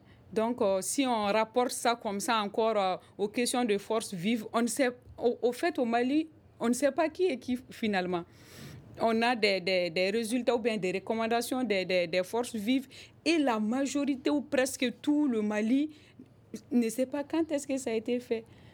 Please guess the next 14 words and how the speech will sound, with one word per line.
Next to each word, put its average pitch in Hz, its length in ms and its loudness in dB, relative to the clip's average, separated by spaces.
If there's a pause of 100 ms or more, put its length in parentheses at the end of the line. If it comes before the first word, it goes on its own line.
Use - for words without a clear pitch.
(460)
Les 208 240 2
représentants 247 600 -2
des 240 140 0
partis 247 600 -2 (240)
ne 208 160 -2
sont 214 220 -4
pas 269 260 -2
inclus, 247 380 -2
les 202 160 0
représentants 247 560 -2
de 233 100 -2
la 226 160 0
société 240 340 -4
civile, 247 440 -2